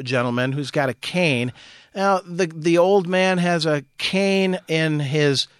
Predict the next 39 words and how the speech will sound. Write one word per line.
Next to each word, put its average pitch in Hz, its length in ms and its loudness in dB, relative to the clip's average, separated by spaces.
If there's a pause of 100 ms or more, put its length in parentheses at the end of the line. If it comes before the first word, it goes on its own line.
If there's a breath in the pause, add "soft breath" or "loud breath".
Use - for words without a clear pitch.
shaking 170 500 0
hand, 104 300 -6
which 113 180 -8
is, 120 200 -10
you 170 80 -4
know, 117 100 -2
typically 135 480 -2
culturally 127 680 0 (380 soft breath)
in 123 180 0
the 127 80 4
West, 117 380 2
you 107 100 -4
shake 120 300 -2
hands 120 240 -2
with 120 180 -4
your 117 140 -4
right 170 240 0
hand, 123 280 -2 (440 soft breath)
whether 131 260 0
you're 127 140 2
left-handed 135 520 -2
or 123 100 -4
not. 139 180 -2 (240 loud breath)
Well, 202 100 0
this 247 140 -2
dude 226 180 0
has 190 120 2
a 143 40 -6
cane 208 460 0
in 156 80 2
his 123 140 -2
right 123 220 0
hand 131 200 0
instead 143 240 0
of 131 60 0
s-, - 200 -4 (400)
instead - 360 0
of 165 140 -4
being 160 280 0